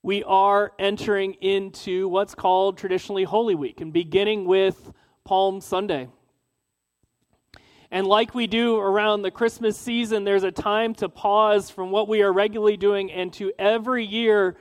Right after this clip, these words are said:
remember the same story.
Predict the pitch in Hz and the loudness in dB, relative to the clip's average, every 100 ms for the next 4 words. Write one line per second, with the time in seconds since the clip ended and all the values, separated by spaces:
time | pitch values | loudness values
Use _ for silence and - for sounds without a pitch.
0 | _ _ _ - 190 190 202 220 208 190 | _ _ _ -2 0 2 0 2 2 2
1 | 175 - 196 196 196 190 _ - - 196 | -4 -4 -4 -2 -4 -6 _ -20 -12 -6
2 | 190 160 147 127 | -2 0 0 -4